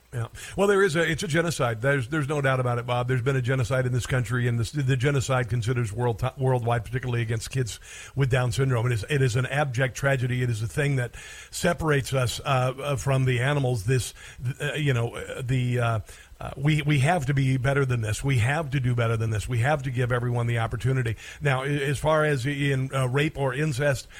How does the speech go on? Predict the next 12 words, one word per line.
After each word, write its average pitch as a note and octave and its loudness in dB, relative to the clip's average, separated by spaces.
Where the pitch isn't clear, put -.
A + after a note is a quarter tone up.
uh, C3 -4
if D#3 2
a C#3+ 0
woman D3+ 0
is, C3+ 0
is C3+ -4
raped, C3+ -2
as F3 2
my D#3+ 2
biological F3 2
mother F#3+ 4
was, E3 4